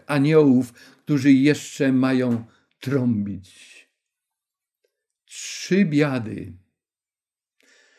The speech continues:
Przemieszczamy się właśnie w tym momencie od Bożych ostrzeżeń, które zawarte były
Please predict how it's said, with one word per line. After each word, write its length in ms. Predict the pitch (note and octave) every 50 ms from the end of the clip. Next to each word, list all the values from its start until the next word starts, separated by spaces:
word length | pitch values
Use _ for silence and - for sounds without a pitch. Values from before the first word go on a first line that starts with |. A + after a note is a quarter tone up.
| _ _ -
Przemieszczamy 880 | - - E3+ E3 D#3+ D3+ D#3 D3+ - - - - G3+ A#3+ A3+ A#3 B3+ A#3
się 460 | G3+ - - G3+ G3+ G3+ G3 G3 F#3 - - _ _ _ _ _ _ _ _ _ _ _ _ -
właśnie 600 | A#2 C#3+ G3+ B3 C#4 A#3+ - - A#3+ A#3+ A#3 A#3
w 200 | A#3 - _ -
tym 320 | A3+ A3 A3+ A3+ G#3+ G#3+
momencie 880 | G#3 G#3+ G#3+ G#3 G3+ G3 G#3 G3+ D#3+ B2 A2+ - - A2+ G2+ G#2 - - _ _ _ _ _ - - - _ -
od 160 | F3+ E3+ E3
Bożych 500 | E3+ D3 G3 F#3+ E3 D#3+ F3+ E3 - - - -
ostrzeżeń, 1120 | - D#3+ D3 - - - - - - - - F3 E3 C3+ A#2+ A#2+ C#3 E3 G3+ B3+ D#4 D#4 C#4 _ _ _ _ _ _ _ _ _ _ _ _
które 240 | - C#3 C#3 D3+ D3
zawarte 720 | B2+ A#2+ D3 C#3 B2+ D3+ D#3 E3 D#3 C3 A#2+ - C#3 C3+ B2
były 480 | A#2+ C3+ C#3 B2+ B2+ C3 A#2+ A#2 A#2